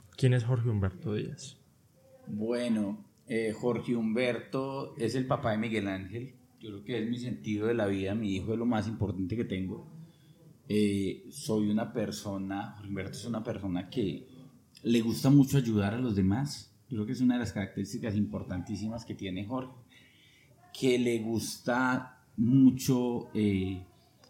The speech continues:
Speaker 2: participar activamente en lo que, en lo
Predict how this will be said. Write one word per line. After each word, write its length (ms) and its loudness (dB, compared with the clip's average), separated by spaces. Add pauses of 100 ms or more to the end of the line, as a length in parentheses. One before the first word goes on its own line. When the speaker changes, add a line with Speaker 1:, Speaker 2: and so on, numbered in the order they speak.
(1080)
Speaker 2:
participar 840 4
activamente 960 4
en 140 4
lo 160 0
que, 360 0
en 120 4
lo 60 0